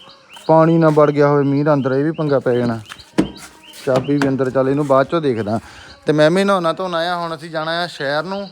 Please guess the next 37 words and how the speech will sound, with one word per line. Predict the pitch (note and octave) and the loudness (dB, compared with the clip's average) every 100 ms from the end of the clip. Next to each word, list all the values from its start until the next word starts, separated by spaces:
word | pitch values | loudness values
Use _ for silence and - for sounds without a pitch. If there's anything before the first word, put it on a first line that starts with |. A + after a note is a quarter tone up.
| - - | -18 -16
ਇੱਕ | D3 E3 | -12 -8
ਦੋ | E3 | -8
ਕੰਮ | D#3+ C#3+ C#3 | -6 -8 -6
ਜਿਹੇ | D3 E3+ | -6 -6
ਆ, | E3+ | -4
ਪਹਿਲਾਂ | E3 E3+ | -4 -6
ਤਾਂ | F3 | -6
ਉਹ | E3 | -8
ਨਿਬੇੜ | F3+ E3+ E3 | -8 -8 -10
ਕੇ | D#3 | -8
ਆਈਏ, | D#3+ D3+ E3 F#3 - - - - _ _ _ | -8 -6 -8 -10 -14 -20 -20 -20 _ _ _
ਤਾਂ | - | -12
ਫੇਰ | C#3+ D#3+ D#3 E3+ | -10 -8 -6 -6
ਮੁੜ | E3 D#3 | -6 -8
ਕੇ | D#3 | -8
ਦੇਖਦੇ | D#3 C#3 B2+ C#3 | -8 -8 -6 -6
ਆ | D3+ | -8
ਕੀ | D3 C#3+ | -8 -14
ਹਿਸਾਬ | C3 E3 C#3+ | -6 -4 -4
ਆ, | C#3 | -6
ਕੀ | C#3 C#3 B2+ | -8 -10 -10
ਨਹੀਂ | A2 A#2+ | -10 -12
ਹੈਗਾ। | A2+ G2 G#2+ G2 - - - | -12 -12 -12 -16 -20 -20 -12
ਤੇ | C#3 | -12
ਪਹਿਲਾਂ | B2+ C#3 D3+ | -8 -8 -4
ਨਹਾ | E3 C#3 | -4 -4
ਧੋ | D#3 | -6
ਕੇ | D3 | -8
ਰੈਡੀ | C3+ B2 B2+ | -8 -8 -10
ਹੁੰਨੇ | A2+ A2 | -10 -10
ਸ਼ਹਿਰ | A#2+ A2 C3 | -8 -8 -8
ਲਈ। | A2+ - - _ _ - | -12 -14 -20 _ _ -20
ਜੀ, | G#3+ | -16
ਰੈਡੀ | G3+ F3+ F#3+ G3+ | -14 -12 -12 -10
ਗਏ | G3+ G3+ | -10 -8
ਆ | G3+ | -8
ਹੋ, | E3 E3 G#3 G#3 | -8 -10 -10 -10